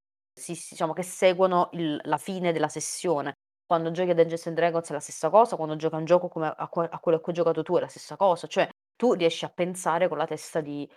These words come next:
di un criminale. È un po' la, il metodo Stanislavski per, per gli attori, no,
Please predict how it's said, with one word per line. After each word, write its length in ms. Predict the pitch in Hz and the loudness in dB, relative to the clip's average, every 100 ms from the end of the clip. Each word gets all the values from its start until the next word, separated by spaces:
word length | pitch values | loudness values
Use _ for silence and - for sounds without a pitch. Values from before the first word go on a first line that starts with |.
| _ | _
di 80 | - | -6
un 80 | 165 | -4
criminale. 680 | 151 147 170 185 147 135 _ _ | -4 -4 -2 0 -2 -6 _ _
È 80 | - | -14
un 100 | 143 | -6
po' 600 | 165 160 165 160 156 151 | 2 6 6 6 4 2
la, 300 | 147 143 143 | 0 0 0
il 100 | 143 | 0
metodo 520 | 143 151 160 160 156 151 | -2 0 4 4 4 0
Stanislavski 800 | 156 147 139 156 156 - 170 | -4 -6 2 2 2 -4 -4
per, 400 | 147 151 147 147 143 | 0 2 4 4 4
per 240 | 156 151 | 2 2
gli 100 | 143 | -2
attori, 460 | 135 - 190 139 139 | -4 -2 -2 -2 -2
no, 180 | 185 | -4